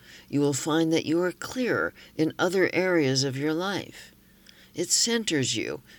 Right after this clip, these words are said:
moving you out of the ruminations of your wounded self and into the clarity and truth of spirit.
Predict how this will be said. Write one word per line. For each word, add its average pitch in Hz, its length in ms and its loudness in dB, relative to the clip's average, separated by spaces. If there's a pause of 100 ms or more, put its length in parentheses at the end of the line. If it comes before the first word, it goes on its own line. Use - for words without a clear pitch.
(120)
moving 170 400 2
you 156 220 2
out 151 280 4
of 156 100 2
the 135 100 0
ruminations 139 960 0 (300)
of 117 160 4
your 107 180 2
wounded 123 460 0
self 143 560 -2 (320)
and 117 260 -2
into 135 320 0
the 110 140 -4
clarity 156 800 -2 (280)
and 147 240 0
truth - 600 -2 (340)
of 107 180 -2
spirit. - 760 0